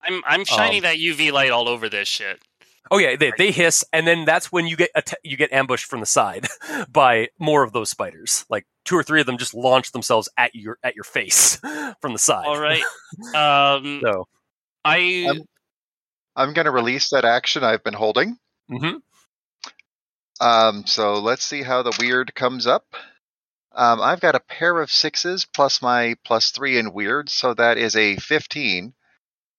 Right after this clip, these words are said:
Speaker 3: uh, to unleash the full light of the sun that I have been holding this whole time.
Speaker 2: Okay.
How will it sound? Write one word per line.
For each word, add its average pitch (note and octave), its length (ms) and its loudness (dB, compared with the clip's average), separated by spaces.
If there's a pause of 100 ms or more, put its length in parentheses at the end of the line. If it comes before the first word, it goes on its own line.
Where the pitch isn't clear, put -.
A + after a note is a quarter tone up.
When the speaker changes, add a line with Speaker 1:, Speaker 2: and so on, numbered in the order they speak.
(180)
Speaker 3:
uh, A2 400 6
to C#3 280 -6
unleash A2+ 760 0
the G#2+ 300 -6
full D#3+ 680 2
light C#3 440 0 (420)
of G2+ 220 2
the G2 100 0
sun D3+ 460 0
that F3 140 -4
I A2 160 4
have G#2+ 220 -8
been F2+ 120 -8
holding C3+ 520 -4
this G#2 180 -2
whole B2+ 220 -6
time. F2 480 -8 (840)
Speaker 2:
Okay. F3+ 440 4